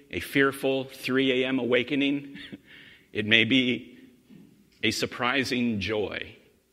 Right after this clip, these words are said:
that you know transcends the material, physical, chemical,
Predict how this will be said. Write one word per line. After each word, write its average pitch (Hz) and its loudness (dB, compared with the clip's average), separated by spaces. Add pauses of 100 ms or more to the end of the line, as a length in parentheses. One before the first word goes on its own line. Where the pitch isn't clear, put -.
(480)
that 95 -4
you 107 -2
know 101 -4 (240)
transcends 98 -4 (360)
the 101 -4
material, 92 0 (300)
physical, 101 -2 (580)
chemical, 95 -2